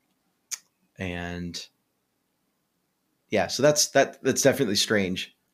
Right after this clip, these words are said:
I've definitely got a very different, like, ever, like, all my other friends are like, "You're traumatized by Steve went to go get a pack of cigarettes and never came back," like, that kind of a dynamic, and, um, just completely blindsided by the, the disappearing father figure. And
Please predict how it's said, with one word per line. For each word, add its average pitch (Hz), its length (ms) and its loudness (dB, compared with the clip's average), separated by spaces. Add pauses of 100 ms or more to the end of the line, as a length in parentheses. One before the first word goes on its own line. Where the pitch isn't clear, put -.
I've 101 160 -4
definitely 107 320 2
got 104 160 4
a 101 60 2
very 104 300 4
different, 104 320 0
like, 101 140 0
ever, 117 380 2
like, 107 160 2
all 107 140 0
my 104 80 0
other 101 100 0
friends 101 260 -2
are 107 40 0
like, 208 140 -4
"You're 285 180 -4
traumatized 233 640 2
by 190 240 2 (320)
Steve 208 300 2
went 220 160 6
to 226 60 -2
go 190 140 4
get 185 140 4
a 180 40 0
pack 165 260 6
of 165 60 2
cigarettes 160 440 2
and 160 80 -2
never 135 200 0
came 151 200 -2
back," 82 100 2
like, 113 140 6
that 107 180 4
kind 113 160 2
of 113 140 2
a 120 60 6
dynamic, 127 580 4
and, 104 240 2 (540)
um, 95 400 -2 (120)
just - 160 -4
completely 117 440 2
blindsided 104 680 2
by 98 140 2
the, 101 300 2 (220)
the 107 60 -4
disappearing 101 520 -2
father 98 260 0
figure. 120 320 -4
And 101 240 0